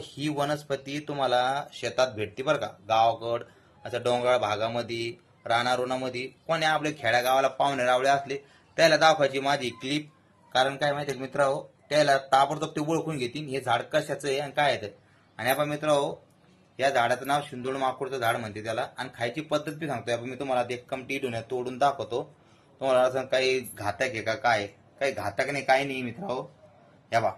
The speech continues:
आता मी तोडी ही कमटी, बरोबर? तर अशा आहे ना, तीन चार कमट्या तोडायच्या. किती? तीन, तीन ते चार कमट्या. आणि अशा आहे ना, या बा, मी खाऊ राहिलो. कडू नाही, काही नाही, आंबट नाही,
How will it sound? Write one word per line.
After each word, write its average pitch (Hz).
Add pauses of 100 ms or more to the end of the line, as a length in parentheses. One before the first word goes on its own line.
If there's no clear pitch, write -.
(280)
आता -
मी 123 (120)
तोडी 139
ही 117
कमटी, 101
बरोबर? 127
तर -
अशा 170
आहे 156
ना, 147
तीन 170
चार -
कमट्या 160
तोडायच्या. 117 (420)
किती? 170 (120)
तीन, 143 (300)
तीन 151
ते 170
चार 131
कमट्या. 113 (1120)
आणि 123
अशा 160
आहे 143
ना, 147 (340)
या 123
बा, 113 (400)
मी 135
खाऊ 131
राहिलो. 123 (1300)
कडू 139
नाही, 139
काही 139
नाही, 135
आंबट 131
नाही, 131